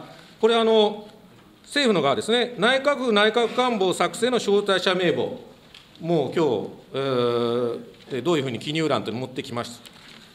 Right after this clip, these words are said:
えー、記入するのはですね、推薦団体〇〇党〇〇党と、名前、えー、ひらがなと、えー、漢字ですね。そして、印刷用の役職名、えー、住所、あ、であります。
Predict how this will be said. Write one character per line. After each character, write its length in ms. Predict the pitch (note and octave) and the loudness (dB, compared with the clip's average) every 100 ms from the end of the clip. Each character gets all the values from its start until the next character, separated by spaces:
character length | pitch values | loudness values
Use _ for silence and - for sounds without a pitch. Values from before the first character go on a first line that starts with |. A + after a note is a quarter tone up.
| - - - - | -20 -20 -20 -4
え 880 | D3+ D3+ D3 C#3+ C#3 B2+ A#2+ G#2+ G#2+ | 0 4 4 4 4 4 2 0 -2
ー、 20 | - | 0
記 120 | G#3 | 2
入 160 | G#3+ | 4
す 100 | G#3+ | 4
る 60 | G#3 | 2
の 80 | D#3 | 2
は 60 | |
で 80 | G3 | 0
す 40 | G#3 | 0
ね、 60 | |
推 280 | F3+ A#3 A3+ | 0 2 2
薦 200 | G#3+ G3+ | 4 4
団 180 | F#3+ F3 | 2 2
体 140 | C#3+ | 2
〇 220 | B2+ D#3+ | 4 2
〇 200 | E3 D#3 | 4 2
党 140 | D#3 D3 | 2 0
〇 220 | C#3 C3+ | 2 2
〇 200 | C3 A#2 | 2 0
党 180 | A2+ G2 | -2 -6
と、 60 | - - C#3 | -6 -10 0
名 140 | D3+ | 2
前、 340 | D3+ D3 C#3 - - - - - - - | 4 2 2 -2 -14 -20 -20 -20 -20 -10
え 140 | C3+ C3+ | -4 -2
ー、 20 | |
ひ 100 | D3 | 2
ら 100 | C#3+ | 2
が 80 | C3+ | 2
な 140 | A#2 | 0
と、 340 | - G2 F2+ - - | -2 -6 -6 -12 -10
え 20 | |
ー、 180 | G#2+ F#2+ | -8 -6
漢 180 | G#2 G2+ | -4 -6
字 100 | F#2 | -6
で 80 | F2 | -8
す 100 | F#3 | -2
ね。 360 | A3+ - - - - - | 0 -2 -6 -20 -20 -6
そ 160 | G#3+ | -2
し 80 | F#3+ | 0
て、 540 | G3 F3 D#3+ - - - - | 2 4 2 0 -8 -20 -4
印 200 | F3 F#3+ | 0 2
刷 380 | F#3+ F3+ E3+ E3+ | 2 0 0 0
用 220 | E3+ E3 | 2 2
の 60 | D#3 | 2
役 200 | D3+ D3+ | 0 0
職 260 | D#3 C#3+ | -4 -2
名、 300 | C3+ G#2+ F#2 - | -2 -2 -4 -8
え 200 | C3+ A#2 | -4 -2
ー、 40 | G#2+ | -2
住 220 | D3+ A2+ | -2 -4
所、 260 | - D#2+ - - - - - - - | -6 -10 -12 -20 -20 -20 -20 -20 -8
あ、 180 | A#2+ A#2+ | -4 -2
で 120 | A#2+ | -2
あ 60 | F#2 | -4
り 80 | |
ま 120 | E2 D2 | -8 -16
す。 140 | - | -20